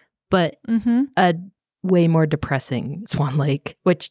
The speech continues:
Speaker 1: Swan Lake is already pretty
Speaker 2: Oh.
Speaker 1: depressing, so that's, like, a high threshold.
Speaker 2: <laughs>
Speaker 1: <laughs>
Speaker 2: What's interesting,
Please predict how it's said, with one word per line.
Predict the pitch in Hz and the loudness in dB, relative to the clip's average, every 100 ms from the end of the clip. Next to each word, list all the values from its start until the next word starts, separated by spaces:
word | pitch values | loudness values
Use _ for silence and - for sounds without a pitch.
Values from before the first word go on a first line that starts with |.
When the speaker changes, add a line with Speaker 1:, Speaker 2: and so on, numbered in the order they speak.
| - | -12
Speaker 1:
Swan | - 180 196 | -2 0 2
Lake | 190 | 2
is | 185 | 2
already | 170 175 190 | 2 2 2
pretty | 185 185 | 2 2
Speaker 2:
Oh. | 233 | 2
Speaker 1:
depressing, | 208 202 220 220 214 | 2 2 2 2 0
so | 202 | 2
that's, | 180 170 | 2 2
like, | 170 175 | 0 2
a | |
high | 175 139 | 2 2
threshold. | 147 131 - 151 - | 0 -2 2 4 4
Speaker 2:
<laughs> | 339 320 - 508 - 349 381 | 2 0 0 0 2 2 0
Speaker 1:
<laughs> | 294 - - | -2 -6 -2
Speaker 2:
What's | 233 233 | 0 0
interesting, | - 302 349 311 311 247 | -2 0 0 2 2 2